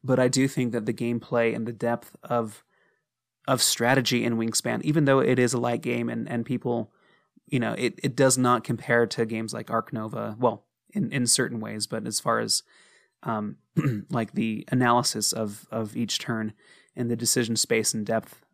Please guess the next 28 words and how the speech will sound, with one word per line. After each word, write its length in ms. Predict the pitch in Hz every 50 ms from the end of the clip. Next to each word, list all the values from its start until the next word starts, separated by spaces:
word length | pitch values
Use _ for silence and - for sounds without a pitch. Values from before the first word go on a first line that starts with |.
| _ _
that 180 | - 123 117 113
you 80 | 117
would 80 | 113 -
have, 340 | - 147 156 139 120 113 - - - - - - - _ _ _ _ _ _ _ _ -
uh, 120 | - 170 - _ _
even 340 | - 151 135 143 139 131 - - - 302 254
though 220 | - 131 120 120
it 100 | 120 113
does 180 | 123 120 110 120
not 380 | 117 117 117 113 - - - _ _ _ _ _ _ - - -
fit 300 | - - - 143 131 - -
a 140 | 147 123 117
heavy 340 | 117 - 147 131 120 123 117
game 320 | - 117 113 113 113 107
per 160 | - 120 117
se, 400 | - - - 117 113 113 113 107 -
I 220 | 120 120 117 -
still 300 | - - - - 135 123
feel 160 | - - 127
like 160 | 120 117 113 -
it 140 | 127 131
is 180 | 131 120 - -
heavier 560 | - 127 127 120 120 117 117 120 117 110 - _ _ _ _ _ _ -
than 420 | 165 117 120 120 123 135 135 - - _ _ _
Flamecraft 560 | - - 127 123 127 - - 123 123 120 - 131
is, 280 | 123 131 156 - - - _ _ - - - - - - _ _
and 200 | - 123 120 120
therefore, 800 | 120 120 120 117 - - 123 120 120 120 120 120 117 113 110